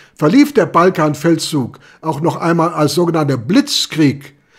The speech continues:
so verzögerte er doch den Angriffsbeginn des Russlandfeldzuges um mindestens vier Wochen. Es sind jene entscheidenden vier Wochen, die nicht mehr eingeholt werden konnten und in der großen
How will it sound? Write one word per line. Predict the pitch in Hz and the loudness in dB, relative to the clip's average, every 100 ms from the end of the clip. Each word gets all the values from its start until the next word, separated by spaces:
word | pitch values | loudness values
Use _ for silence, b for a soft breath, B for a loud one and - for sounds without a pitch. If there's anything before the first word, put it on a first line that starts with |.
| b b - | b b -2
so | 175 | 0
verzögerte | 170 151 147 - 208 269 233 180 | 2 0 0 2 4 4 2 2
er | 180 165 | 0 0
doch | 156 165 | 0 -2
den | - 139 139 | -2 -4 -2
Angriffsbeginn | 160 208 180 202 - 180 185 208 208 | -2 -2 -2 -4 -4 -4 0 0 0
des | 139 120 | -4 -2
Russlandfeldzuges | 175 - 202 202 - 202 196 - 214 226 220 - b b | -2 0 -4 -4 0 0 0 -4 -6 -6 -8 -12 b b
um | - 185 196 | 2 4 6
mindestens | 247 247 - 202 - | 4 4 2 -4 -8
vier | - 202 | -2 0
Wochen. | 151 131 92 - _ _ _ _ B B 147 | 2 -2 -6 -16 _ _ _ _ B B -2
Es | 185 160 | 0 4
sind | 180 139 | 2 4
jene | 196 254 240 | 4 4 0
entscheidenden | 196 170 - 202 196 233 220 208 | 0 -4 0 2 2 2 0 -2
vier | - 202 170 | 0 0 2
Wochen, | 180 196 220 208 b b _ | -2 -2 -6 -8 b b _
die | 143 | 0
nicht | 214 - 170 | 0 -2 -4
mehr | - | -2
eingeholt | 165 190 185 170 180 160 | 2 2 2 2 2 2
werden | 170 180 180 | 0 0 -2
konnten | 175 190 185 190 208 185 b b b | -2 -2 -4 -10 -12 -12 b b b
und | 143 165 | -4 0
in | |
der | 151 151 | 2 0
großen | 139 156 208 247 208 214 | 2 4 4 4 -2 -6